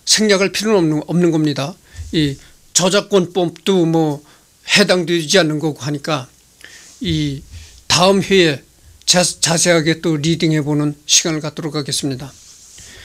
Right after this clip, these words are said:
이 계속해서 이, 이 노자 백과사전만 계속 리딩해 나가면은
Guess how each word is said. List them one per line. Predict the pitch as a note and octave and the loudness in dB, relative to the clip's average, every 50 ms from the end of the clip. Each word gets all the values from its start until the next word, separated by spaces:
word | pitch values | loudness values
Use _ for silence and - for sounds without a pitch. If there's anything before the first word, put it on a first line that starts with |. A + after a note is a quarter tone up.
| - - - - - | -20 -20 -16 -2 2
이 | F#3 G3+ G#3+ G#3 | 4 4 4 2
계속해서 | - - G3 G#3 A3+ A#3 G#3 - A#3 G3+ - G#3 F#3 A3 G#3+ | 2 2 4 4 4 4 2 2 0 2 2 2 4 4 4
이, | G#3 G3+ G3 G3 F#3+ F#3+ F3+ E3+ D#3 E3 F#3 E3 - - - - - - - - - - | 4 4 2 2 2 2 2 0 0 -2 -6 -12 -14 -12 -10 -10 -10 -12 -14 -16 -8 -4
이 | E3 D3+ D3+ D3 D3 D3 C#3+ D3+ | -2 -2 0 0 -2 -2 -2 0
노자 | D#3 E3+ F3 E3+ F#3+ F3+ E3+ E3+ | 2 2 2 4 4 4 4 4
백과사전만 | F3 E3+ E3 E3+ F3 E3+ E3+ - E3 C#3+ F3 E3 D#3 D#3 D#3 D3+ D3+ D3+ | 0 -2 -2 0 0 2 2 2 0 2 2 2 2 2 2 0 0 -2
계속 | D3 - E3 E3 D#3 - F3 E3 D#3 D#3 | -2 0 0 0 2 2 -2 -2 -4 -2
리딩해 | C#3+ D3+ D#3+ D#3 - E3 D#3 D3+ D3+ | -4 -4 -4 -2 -2 -2 0 0 0
나가면은 | D3+ D3+ C#3+ C3+ C#3+ C#3 C#3 C#3 C#3 C#3 C3+ C#3 C#3+ E3 E3+ D3+ B2 - | 0 0 -2 -2 -4 -4 -4 -6 -6 -6 -6 -6 -2 -2 -2 -2 -2 -6